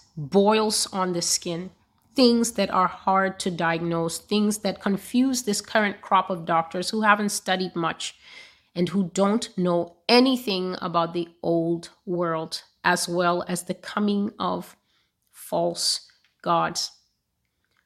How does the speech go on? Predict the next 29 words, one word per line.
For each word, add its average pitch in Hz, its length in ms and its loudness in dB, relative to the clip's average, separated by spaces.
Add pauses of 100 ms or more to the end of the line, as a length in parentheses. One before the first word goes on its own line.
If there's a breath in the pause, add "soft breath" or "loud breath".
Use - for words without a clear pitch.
(180)
May 190 100 0
we 214 140 2
seek 277 460 0 (180)
our 185 260 2
Father 175 420 0
with 170 220 -6
humility. 175 720 -4 (560)
May 214 100 6
we 262 180 0
actually 240 440 -4
have 196 280 -4
peace 202 300 -4
in 180 180 -2
knowing 180 300 0
that 180 120 -2
the 190 120 -4
entire 233 400 0
Bible 196 380 0
is 175 180 -6
not 175 200 -6
prophecy. 196 460 -6
You 220 120 -2
have 262 140 -2
a 262 60 0
whole 233 280 0
Bible 196 340 0
at 180 180 -8
your 190 80 -6
fingertips, 185 680 -8